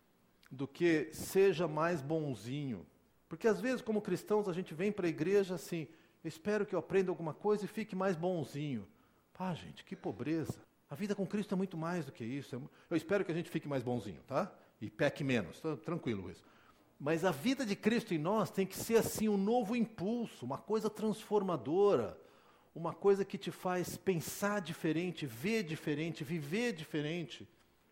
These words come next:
vencer problemas que antes te escravizavam. Uma vida em Cristo é uma vida sobrenatural. Mas eu acho que apesar de nós experimentarmos o poder da ressurreição, e Paulo diz lá em Filipenses,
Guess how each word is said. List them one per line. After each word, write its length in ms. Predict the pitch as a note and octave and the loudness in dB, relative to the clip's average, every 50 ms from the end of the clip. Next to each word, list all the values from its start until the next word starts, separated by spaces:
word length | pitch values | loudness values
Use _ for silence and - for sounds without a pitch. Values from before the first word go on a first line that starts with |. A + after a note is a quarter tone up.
| _ _ - | _ _ -8
vencer 640 | D#3 C#3 E3+ G3+ G3 F#3 - - - B3+ C#4+ D4 | -2 2 4 4 4 2 0 0 2 4 4 4
problemas 560 | - - A3+ G3+ F3 D#3+ G#3+ B3 B3 A#3+ G#3+ | 4 4 4 4 4 4 2 4 4 4 2
que 180 | - - - G#3 | 2 2 4 4
antes 460 | A3 B3 C4+ C#4 - - C4 A3+ - | 6 6 4 2 0 -2 -4 -6 -6
te 100 | - - | -4 -6
escravizavam. 1040 | A3 - - G#3+ G#3+ G#3 E3 F#3 F3 D3 D#3 F#3+ F#3 G3+ G#3 G#3 E3+ E3 C#3 F#2 - - - _ - | -6 -2 2 4 4 4 4 0 -4 0 2 2 4 4 2 2 0 -4 -8 -10 -10 -14 -20 _ -6
Uma 200 | - D#3+ F#3 F#3 | 0 4 4 4
vida 460 | D3 C3 C#3+ G3+ C4+ C#4+ C#4+ A3 G#3+ | 4 2 2 4 4 4 4 4 4
em 80 | G3 F3+ | 2 2
Cristo 500 | - - - G#3 A#3+ A#3+ G#3 - - - | 0 0 0 0 2 2 0 -2 -2 -2
é 40 | F3 | 0
uma 180 | E3+ F3 E3 | 0 0 0
vida 680 | D3+ A#2+ D#3 G3 A3 A#3 G3 F#3 A3 A3 A3 A3 G#3 G#3+ - - - - - - _ - | -2 -2 -2 -2 -2 -2 0 4 6 8 8 8 6 2 -2 -14 -20 -20 -20 -20 _ -20
sobrenatural. 1040 | - - - - F3 D#3 F3 F3 E3+ F3 - G#3 G#3+ A3 B3+ C#4+ C#4+ A#3+ - - - _ _ _ | -16 -8 -2 -2 0 2 2 0 0 0 -2 0 0 2 2 0 -2 -4 -8 -12 -20 _ _ _
Mas 200 | - D#3+ E3+ D#3 | -6 -4 -2 2
eu 140 | G3 G3 G3+ | 2 2 4
acho 260 | A3+ B3 A#3 - - | 4 2 2 -2 -4
que 100 | F#3+ - | 0 0
apesar 640 | A3 - - F#3+ E3+ C#3+ B2+ D#3 G#3 A3 A#3+ B3 A#3 | 0 2 4 4 4 4 2 2 4 4 6 4 4
de 100 | F#3+ F#3 | 2 0
nós 280 | F3 G3 A3 A3+ G#3+ | 2 2 2 2 2
experimentarmos 880 | F#3+ F3+ - - F#3+ F#3+ F#3 E3+ D#3 C3+ - F#3 F3+ F#3+ F#3 F3+ D#3 C#3+ | 0 -4 -2 0 0 2 2 0 -2 -2 0 2 2 2 2 0 -2 -4
o 40 | - | -4
poder 440 | - D3+ C#3 B2 A#2+ D#3+ F3+ G3 | -2 -2 -2 0 4 4 6 6
da 100 | F#3 E3 | 6 4
ressurreição, 880 | C#3+ A2+ C#3 B2 - - C3+ B2+ - A2+ G#2+ - - - - F3 E3 C#3 | 2 2 2 -2 -2 -2 -6 -4 -4 -4 -6 -6 -6 -2 -2 0 0 0
e 60 | B2 | -2
Paulo 320 | - - E3 E3+ E3+ E3+ C#3+ | -4 -2 0 0 0 0 -2
diz 240 | A2 B2+ D3+ C3 | -2 -4 -4 -4
lá 200 | G#2+ C3 C3+ C#3 | -2 -2 -2 -2
em 40 | C3 | -2
Filipenses, 680 | B2 - C3 A#2 A2 G#2+ - D3 D3 C3+ - - - | -4 -6 -6 -6 -6 -6 -4 -4 -4 -4 -6 -10 -16